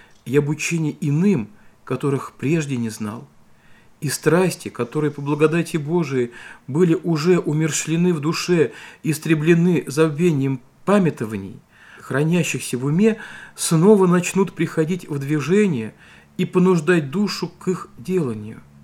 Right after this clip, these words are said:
Вот что откроется в тебе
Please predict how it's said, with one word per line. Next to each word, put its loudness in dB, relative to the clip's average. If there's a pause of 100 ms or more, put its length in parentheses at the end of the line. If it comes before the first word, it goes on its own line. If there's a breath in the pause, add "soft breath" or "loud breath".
(760 loud breath)
Вот 4
что -2
откроется 0
в -8
тебе 0